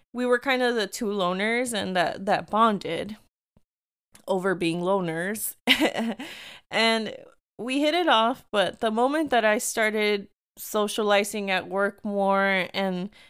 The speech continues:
meeting more people, she was very territorial.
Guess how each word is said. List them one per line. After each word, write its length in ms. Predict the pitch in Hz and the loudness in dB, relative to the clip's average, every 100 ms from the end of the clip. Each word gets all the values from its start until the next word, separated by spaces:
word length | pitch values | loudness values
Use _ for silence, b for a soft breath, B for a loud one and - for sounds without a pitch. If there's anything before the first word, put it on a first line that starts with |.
| B | B
meeting 400 | - 262 262 254 | -6 -4 0 0
more 200 | 247 226 | 0 0
people, 480 | 220 - 214 - 202 | -2 -4 -6 -2 -4
she 240 | 202 233 214 | -2 -6 -4
was 320 | 220 202 190 | -4 -6 -12
very 600 | 202 190 190 196 196 202 | -6 0 2 2 0 -4
territorial. 1200 | - 214 170 180 - 190 185 175 80 87 220 | -6 -4 -4 -6 -8 -4 -4 -4 -6 -8 -10